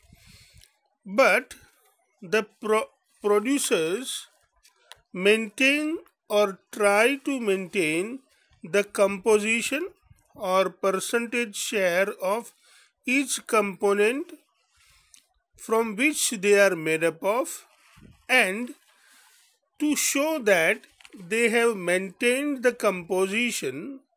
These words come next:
they use the word pure. That means here, pure means in a proper composition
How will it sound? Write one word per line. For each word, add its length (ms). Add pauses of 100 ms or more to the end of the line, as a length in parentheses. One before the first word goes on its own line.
(460)
they 300
use 520
the 180
word 600 (160)
pure. 500 (2500)
That 320
means 480
here, 460 (560)
pure 420
means 600 (1400)
in 160
a 160 (240)
proper 680
composition 1200